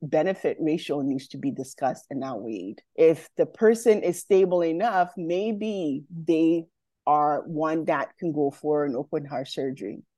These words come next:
If the person is not stable enough, there are more biodissolvable stents that are coming up on the market. I don't know that any of them is currently marketed. I think they're all in clinical testing at this point.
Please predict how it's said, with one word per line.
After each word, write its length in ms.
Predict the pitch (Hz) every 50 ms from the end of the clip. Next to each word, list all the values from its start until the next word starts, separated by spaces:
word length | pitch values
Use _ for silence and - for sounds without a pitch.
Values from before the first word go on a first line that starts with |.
| _ _ _ -
If 140 | - 170 165
the 80 | 160
person 360 | 156 - - 233 233 233 247 220
is 100 | 202 202
not 180 | 190 170 165 165
stable 400 | - - 185 175 170 170 165 156
enough, 520 | 151 156 160 190 196 170 156 147 151 - _ _ _ _ _ _ _ _ -
there 200 | 175 175 160 - -
are 280 | - 190 196 208 208 208
more 680 | 208 196 185 180 180 180 180 175 175 170 175 170 - - - - 147 143 - 165 156 160 175 175 170 170 170 165 165 165 170 _ _ _ _ -
biodissolvable 880 | - 170 160 143 147 160 160 160 165 175 165 151 160 156 151 151 147 147 _ -
stents 480 | - - - 165 156 170 208 214 -
that 140 | - 202 180
are 100 | 190 190 - -
coming 320 | 208 185 190 180 185 -
up 200 | - 190 190 190 -
on 160 | 202 190 196
the 60 | 196
market. 520 | 196 190 185 190 214 - - 254 254 - - _ _ _ _ _ _ _ _ _ _ _ -
I 80 | - 175
don't 260 | 175 190 208 202 - 175 170
know 180 | 170 165 175
that 160 | 165 180 165 -
any 240 | - 170 175 175
of 120 | 175 156 151
them 140 | 165 147 143
is 140 | 151 - - - - -
currently 640 | - 208 202 202 - 143 180 165 160 151 151 147 156 151
marketed. 720 | 160 151 151 151 151 160 - - 165 139 127 131 131 147 - -
I 60 | 147 - -
think 180 | 180 170 160
they're 100 | 156 147
all 280 | 147 - 147 147 151 151
in 100 | 143 139
clinical 720 | 127 - - 147 143 143 - - 143 143 139 139 139 - _ _ _ _ _ _ _
testing 480 | - - 147 151 - - - 156 147 139
at 120 | 131 135
this 160 | 143 139 - _ _ _
point. 480 | - 226 226 160 151 127 127 - -